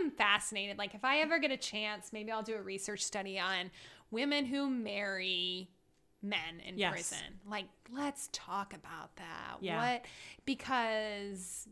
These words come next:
Speaker 1: both the Menendez brothers are married. One's been married twice since being in <laughs> prison.
Speaker 2: You know, sometimes it doesn't work out. <laughs>
Speaker 1: It's a rough go. Uh,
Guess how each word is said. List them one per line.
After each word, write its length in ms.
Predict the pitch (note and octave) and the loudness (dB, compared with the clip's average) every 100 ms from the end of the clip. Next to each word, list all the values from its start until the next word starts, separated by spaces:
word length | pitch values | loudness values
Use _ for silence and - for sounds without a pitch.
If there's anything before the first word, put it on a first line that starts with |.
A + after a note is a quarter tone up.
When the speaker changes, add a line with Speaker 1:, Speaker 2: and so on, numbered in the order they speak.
| - - | -8 0
Speaker 1:
both 240 | D#4+ - | 0 4
the 100 | F4+ | 4
Menendez 800 | D4 A#3+ G3+ F#3+ F#3+ F3+ F3+ - | 4 6 6 4 0 -2 -2 -4
brothers 480 | F#3+ F3+ F3+ F#3+ G3 | -4 -4 -4 -6 -6
are 140 | F#3 | -6
married. 500 | F3+ E3+ E3+ F3 G3+ | -8 -8 -6 -4 0
One's 260 | A#3 E4+ E4 | 4 4 6
been 180 | F#4 D#4+ | 6 8
married 400 | D4 C#4+ C#4 - | 8 8 6 2
twice 520 | - - B4 G3 - | 2 4 4 2 0
since 360 | - G3+ F#3+ - | -4 -4 -6 -4
being 200 | G3+ B3+ | -2 2
in 140 | B3+ | 0
<laughs> 0 | |
prison. 520 | A#3 - D4+ - - - A#3+ | 0 4 4 4 -2 -2 -4
Speaker 2:
You 440 | A3+ - - D4+ | -6 -8 -8 -4
know, 80 | D4+ | -2
sometimes 420 | D4 B3 A#3 A#3 | 0 2 2 2
it 60 | A3 | 2
doesn't 260 | G3+ G3+ | 2 2
work 200 | D#3+ D3+ | -2 -2
out. 180 | C3 - - | -2 0 0
<laughs> 40 | - E3 - - A4+ C#5 - - - - | -2 -10 -8 -4 0 0 -2 -10 6 10
Speaker 1:
It's 120 | A#4 | 10
a 60 | F4+ | 10
rough 240 | F4+ F4+ - | 8 8 2
go. 380 | F#4 F4 - - - - - D#4+ - | 0 2 0 -6 -2 -2 -2 -4 4
Uh, 460 | D4+ C#4+ C#4 C4+ | 8 8 8 4